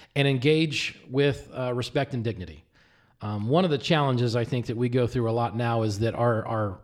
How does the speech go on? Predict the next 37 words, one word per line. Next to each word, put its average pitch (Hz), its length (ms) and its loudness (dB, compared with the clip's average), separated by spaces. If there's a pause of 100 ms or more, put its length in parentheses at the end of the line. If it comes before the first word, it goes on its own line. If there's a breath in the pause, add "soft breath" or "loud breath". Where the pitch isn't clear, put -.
our 110 100 -6
social 139 500 0
political 123 420 -2
exchanges 110 520 -2
are 107 60 -2
pretty 147 220 2
destructive 107 520 -4
at 82 120 -12
times. - 400 -12 (580 soft breath)
And 113 380 0
we 120 80 4
have 131 220 4
to, 123 260 0
to 123 140 -4
get 117 280 0
back 127 260 0
to 123 80 -4
some 120 200 -2
things 120 280 0
about 113 540 -2
disagreeing 127 520 2
with 123 120 0
policies 123 600 0
and 113 100 0
not 117 140 -4
necessarily 120 440 -2
the 117 80 0
man 117 200 0
or 113 60 0
woman 117 380 0 (380 loud breath)
that 117 120 2
is 107 280 0
leading 127 320 4
that 107 160 -4
charge, 98 400 -8
right? 113 280 -4 (400 loud breath)
Um, 110 320 2